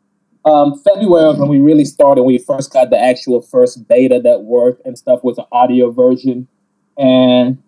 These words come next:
you know, we had the guys there, but it just wasn't enough. And then the A C L U had the app that's pretty similar to this come out late March. Um, but then, um, I kept on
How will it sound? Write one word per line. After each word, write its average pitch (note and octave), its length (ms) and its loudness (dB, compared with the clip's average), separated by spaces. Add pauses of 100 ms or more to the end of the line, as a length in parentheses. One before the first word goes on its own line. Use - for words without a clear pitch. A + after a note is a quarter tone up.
(260)
you C3+ 140 0
know, B2+ 140 2
we B2+ 100 2
had C3 240 0
the A#2+ 80 -8
guys C3 340 0
there, A#2+ 180 0
but B2 360 0
it C#3 100 0
just D#3 240 -2
wasn't D3 300 2
enough. B2 400 0
And B2 100 0
then B2+ 80 2
the A#2+ 180 0
A D3 120 2
C - 240 0
L C3+ 100 2
U C3 240 2
had B2 240 -4
the - 160 -4
app B2 200 -6
that's B2 120 -16
pretty E3 240 -4
similar E3 400 0
to B2 140 -14
this A#2 160 -4
come B2 220 -2
out A#2 260 -2
late A#2 280 -4
March. E3+ 480 -4 (1120)
Um, C#3+ 500 0
but D#3 520 0
then, D#3+ 680 0 (460)
um, D3 440 0
I B5+ 200 0
kept - 320 -4
on E3 320 0